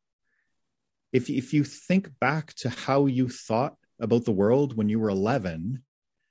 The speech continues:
you struggle to kind of find it. <laughs> You know, what did you know? What did you not know? What was strange and mysterious to you?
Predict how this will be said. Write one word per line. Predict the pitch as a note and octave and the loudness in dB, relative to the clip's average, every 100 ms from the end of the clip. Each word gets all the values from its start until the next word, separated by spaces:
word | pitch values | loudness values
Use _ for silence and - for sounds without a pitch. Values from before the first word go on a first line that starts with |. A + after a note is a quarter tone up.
| _ _ _ | _ _ _
you | A#2 A2+ B2 B2+ B2+ | -6 -4 -2 0 0
struggle | A#2+ - - B2+ C3 C#3 | -2 -6 0 2 4 2
to | C3 | 0
kind | - C3 | -2 -2
of | B2 | -2
find | - B2 B2 G#2 | -4 -2 2 2
it. | D#2+ - - - | 0 -6 -14 -6
<laughs> | C3 - - - - _ _ | -6 -6 -18 -20 -20 _ _
You | A2 | 0
know, | G#2+ | 2
what | A2 C#3+ | 4 4
did | E3+ C#3+ | 2 0
you | D3+ | 2
know? | C#3 C#3+ B2 F2 | 2 2 0 -2
What | F#2+ A2+ | -4 -4
did | C3 | -2
you | B2+ | 2
not | B2 B2 E3 | 4 4 0
know? | F#2 E2+ D#2+ E2 | -4 -4 -8 -8
What | F2+ B2 | -2 -2
was | C3+ C3+ A2+ | 2 0 0
strange | - - A2+ C3 C3+ C3 B2 | -6 0 2 4 0 -2 2
and | A#2+ | 2
mysterious | A2 - G#2+ B2+ A#2+ | 2 0 0 0 -2
to | - | -6
you? | E2 D#2 D#2+ | -6 -6 -10